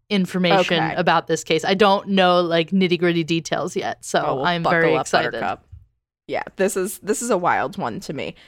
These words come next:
Speaker 2: Now, I'm gonna preface this with there's a lot going on, so I didn't get to everything,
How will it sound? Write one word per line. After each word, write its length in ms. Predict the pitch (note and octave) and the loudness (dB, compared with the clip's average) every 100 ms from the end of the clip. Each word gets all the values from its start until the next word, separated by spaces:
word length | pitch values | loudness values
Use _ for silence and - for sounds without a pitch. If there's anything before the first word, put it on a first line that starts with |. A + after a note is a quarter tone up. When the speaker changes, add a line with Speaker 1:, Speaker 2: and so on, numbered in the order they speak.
| _ | _
Speaker 2:
Now, 160 | - G3 | 2 4
I'm 140 | G#3 | 4
gonna 160 | F4+ F4 | 0 -4
preface 380 | D4+ G3 - - | 0 -2 -2 -4
this 300 | G#3 G3+ - | -2 -2 -2
with 300 | E3+ D#3 - _ _ _ _ - | 0 0 -2 _ _ _ _ -2
there's 140 | F#3+ | 2
a 40 | F3+ | 4
lot 420 | F3 F3+ G3 - - | 4 4 4 0 0
going 340 | G3+ F#3 F3 | 2 2 2
on, 420 | D#3 D3+ E3 F#3+ B3 - | 0 2 0 -2 -6 -8
so 200 | - E3+ | 0 2
I 120 | D#3+ | 2
didn't 280 | E3 F#3+ D#3+ | 0 -6 -4
get 240 | D#3 - | -4 -2
to 180 | - - | -4 -2
everything, 640 | D3 D3+ E3+ G#3 G3 A#3+ | -2 -2 -2 -2 -4 -4